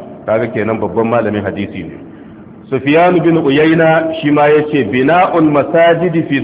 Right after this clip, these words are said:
dur." Me ake nufi da gina masallatai a gidaje? Ya'ani al-qaba'il, yana nufin a cikin kabilu. Wato min al-arabi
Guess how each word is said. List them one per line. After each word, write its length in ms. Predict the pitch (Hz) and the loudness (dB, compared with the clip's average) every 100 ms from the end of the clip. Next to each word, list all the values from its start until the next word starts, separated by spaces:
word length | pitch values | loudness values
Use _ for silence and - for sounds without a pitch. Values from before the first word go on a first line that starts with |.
| 107 | -2
dur." 400 | 147 170 180 180 190 - - - - - - | 0 2 4 2 0 -6 -12 -14 -16 -18 -8
Me 120 | 120 156 | -2 0
ake 280 | 185 - 165 | 0 0 0
nufi 240 | 160 151 | 0 0
da 80 | 143 | 0
gina 280 | 113 190 180 | 0 2 2
masallatai 680 | 156 151 143 139 139 165 175 | 2 0 2 2 2 2 0
a 100 | 147 | 0
gidaje? 800 | 175 175 165 139 185 214 107 | 2 4 2 4 2 2 0
Ya'ani 400 | 127 165 135 139 143 | 0 0 0 0 -2
al-qaba'il, 880 | 120 117 123 110 131 131 135 120 | -4 -2 -2 0 4 4 2 -2
yana 240 | 113 135 127 | -2 -2 -2
nufin 240 | 120 120 117 | -4 -8 -10
a 80 | 101 | -12
cikin 340 | - 127 123 123 | -8 -6 -4 -4
kabilu. 500 | 104 98 95 104 101 - - - - - - - - - - - - - 104 | -4 -4 -4 -6 -8 -12 -18 -20 -20 -20 -20 -20 -20 -20 -20 -20 -20 -10 -4
Wato 260 | 104 104 | -4 -2
min 160 | 117 127 | -2 0
al-arabi 540 | 117 120 127 131 110 | 0 2 2 2 -2